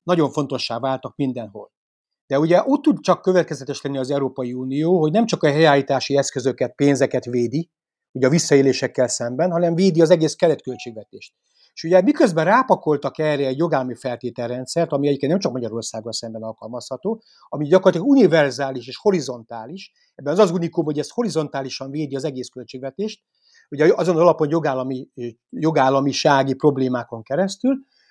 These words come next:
ö, ö, az egyes politikáknál ettől függetlenül megvannak, ott is megvannak ezek a fékek. Na, magyarán, amit te mondasz,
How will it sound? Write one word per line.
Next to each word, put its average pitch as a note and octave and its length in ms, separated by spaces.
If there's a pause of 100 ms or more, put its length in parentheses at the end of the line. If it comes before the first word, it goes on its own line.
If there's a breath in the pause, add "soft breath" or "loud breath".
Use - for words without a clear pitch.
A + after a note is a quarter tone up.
ö, D3+ 160 (140)
ö, E3+ 280
az D#3 120
egyes B3 300
politikáknál G#3 760
ettől F3 320
függetlenül F3+ 640
megvannak, E3 580
ott F3+ 120
is C#3+ 100
megvannak C#3 400
ezek C#3+ 220
a C3+ 60
fékek. A#2+ 420
Na, F3+ 100
magyarán, F#3 380
amit D#3+ 200
te A3+ 100
mondasz, G3+ 580